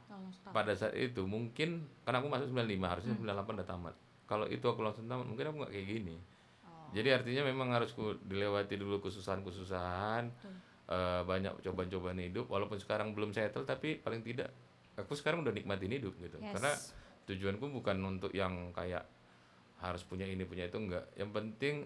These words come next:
Speaker 2: setiap hari bisa bangun itu udah bersyukur.
Speaker 1: Wow.
Speaker 2: Jadi kalau misalnya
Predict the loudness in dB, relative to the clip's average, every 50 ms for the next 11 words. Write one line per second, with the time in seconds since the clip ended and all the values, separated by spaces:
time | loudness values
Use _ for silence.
0 | -8 -12 -18 -20 -20 -20 -20 -10 -6 -4 -2 0 2 2 2 2 2 0 0 0
1 | 2 2 2 2 2 0 -2 -2 -2 -2 -2 0 -2 -4 -4 -4 -6 -8 -8 -10
2 | -14 -18 -20 -20 -20 -20 -20 -20 -20 -12 -8 -4 -2 0 0 -2 -2 -6 -8 -8
3 | -4 -2 0 0 4 6 8 8 8 8 6 4 2 2 4 4 4 4 4 2
4 | 0